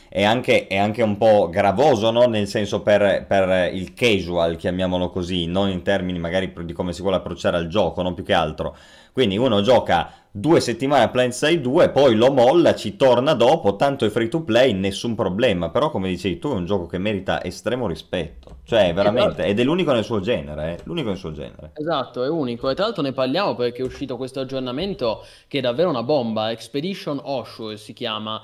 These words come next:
Speaker 2: che introduce un nuovo enorme continente chiamato appunto Oshur, eh, che è composto
Speaker 1: Tropicale.
Speaker 2: Sì, esatto, è composto da un arcipelago di isole tropicali, quindi anche sott'acqua, quindi sono dei cambiamenti proprio alla formula di gioco,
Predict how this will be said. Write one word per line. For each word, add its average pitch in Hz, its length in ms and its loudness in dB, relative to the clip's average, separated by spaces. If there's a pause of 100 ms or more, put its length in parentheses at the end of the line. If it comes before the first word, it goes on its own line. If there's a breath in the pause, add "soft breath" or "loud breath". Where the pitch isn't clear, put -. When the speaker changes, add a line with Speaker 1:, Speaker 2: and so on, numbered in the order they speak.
(240 loud breath)
Speaker 2:
che 170 120 -4
introduce 160 840 -2
un 143 140 -4
nuovo 180 320 -2
enorme 156 380 -4
continente 127 880 -6 (240 loud breath)
chiamato 151 400 -2
appunto 160 460 -4
Oshur, 170 580 -4 (300 loud breath)
eh, 139 420 -4
che 160 120 -2
è - 20 2
composto 165 320 0
Speaker 1:
Tropicale. 107 600 0 (480)
Speaker 2:
Sì, 156 160 -4
esatto, 143 300 -2
è 135 60 -6
composto 165 480 -6
da 135 100 -4
un 135 60 -4
arcipelago 147 600 -6
di 131 140 -6
isole 170 280 -4
tropicali, 113 720 -4
quindi 220 280 -4
anche 208 240 -4
sott'acqua, 143 600 -4
quindi 226 200 -6
sono 170 180 -8
dei 147 120 -4
cambiamenti 170 720 -6
proprio 190 240 -6
alla 135 160 -2
formula 170 460 -4
di 120 140 -8
gioco, 110 580 -4